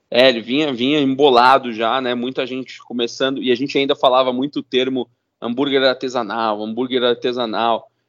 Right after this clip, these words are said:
É, hoje você vê que a gente fala pouco hambúrguer artesanal, hambúrguer já é hambúrguer e acabou, né? Assim,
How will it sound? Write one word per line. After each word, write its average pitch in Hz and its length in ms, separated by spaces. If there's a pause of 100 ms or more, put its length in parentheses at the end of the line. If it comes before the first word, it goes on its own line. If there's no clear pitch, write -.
(120)
É, 110 520 (200)
hoje 151 260
você 156 140
vê 147 120
que 160 80
a 160 40
gente - 80
fala 156 220
pouco 160 340
hambúrguer 120 360
artesanal, 117 380
hambúrguer 135 340
já 143 180
é 156 100
hambúrguer 156 400
e 160 60
acabou, 143 480
né? 120 200
Assim, 113 320